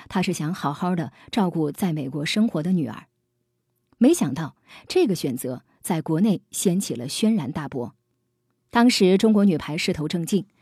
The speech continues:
是二零零四年雅典奥运会的冠军，而美国女排完全不是强队。他们请郎平的目标只是想顺利的入围北京奥运会。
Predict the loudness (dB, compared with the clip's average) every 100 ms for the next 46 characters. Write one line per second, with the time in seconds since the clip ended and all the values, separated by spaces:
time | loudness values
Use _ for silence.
0 | _ -4 -2 2 4 4 4 4 4 4
1 | 2 0 -2 0 -2 2 2 2 0 -2
2 | 0 0 0 -4 -8 _ _ _ _ _
3 | 0 2 2 0 4 4 4 -4 -12 _
4 | -20 -2 2 4 4 2 -2 -2 -4 -6
5 | -8 -6 -6 -8 _ _ _ _ _ _
6 | _ 0 4 4 2 0 0 0 0 2
7 | 2 2 0 -2 -10 -8 -2 0 0 -2
8 | -2 2 4 4 0 -6 -2 2 4 2
9 | -2 -6 -4 -2 2 2 2 -2 -4